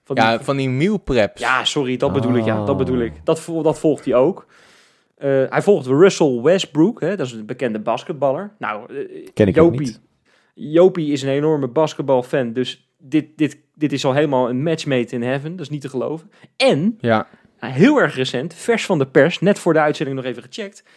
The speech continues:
Speaker 1: Hij volgt Barbershop Mucho, jazeker, in
Speaker 3: Oh.
Speaker 1: Rotterdam. Daar is hij trouwens ook al langs geweest. De
Speaker 2: Ja.
Speaker 1: Barbershop Mucho op Instagram, ook al met een schitterende plaat.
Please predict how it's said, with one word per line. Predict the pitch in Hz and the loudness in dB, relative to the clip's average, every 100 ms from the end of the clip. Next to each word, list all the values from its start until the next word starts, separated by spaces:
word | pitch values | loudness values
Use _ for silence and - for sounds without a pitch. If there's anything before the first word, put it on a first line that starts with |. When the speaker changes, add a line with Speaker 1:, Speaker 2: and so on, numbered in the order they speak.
| _ _ _ _ _ _ _ _ _ _ | _ _ _ _ _ _ _ _ _ _
Speaker 1:
Hij | - 160 | 0 2
volgt | 165 214 156 127 | 4 2 0 4
Barbershop | 220 214 160 165 135 | 4 4 0 0 0
Mucho, | 156 269 330 - 233 123 - - | -2 2 2 4 2 2 0 -4
jazeker, | 143 151 190 196 156 160 | 0 2 4 4 2 2
in | 208 | 6
Speaker 3:
Oh. | |
Speaker 1:
Rotterdam. | 175 156 131 131 233 | 6 4 2 0 0
Daar | 175 147 | -2 -2
is | 156 | 0
hij | 156 | -2
trouwens | - 135 135 | 0 0 2
ook | 131 | 2
al | 127 | 2
langs | 127 170 | 0 -2
geweest. | - 139 175 120 | -6 -6 -6 -6
De | 101 | -6
Speaker 2:
Ja. | |
Speaker 1:
Barbershop | 123 143 127 156 117 | 0 0 0 -2 0
Mucho | 127 - 160 127 | 0 2 2 2
op | 131 127 | 2 0
Instagram, | 139 - 127 107 | 0 -4 -6 -2
ook | 165 156 | -2 -2
al | |
met | 135 127 | -2 -4
een | 123 | -6
schitterende | - 180 143 117 | -6 -4 -2 -4
plaat. | - 175 160 233 - | -2 0 0 -4 -12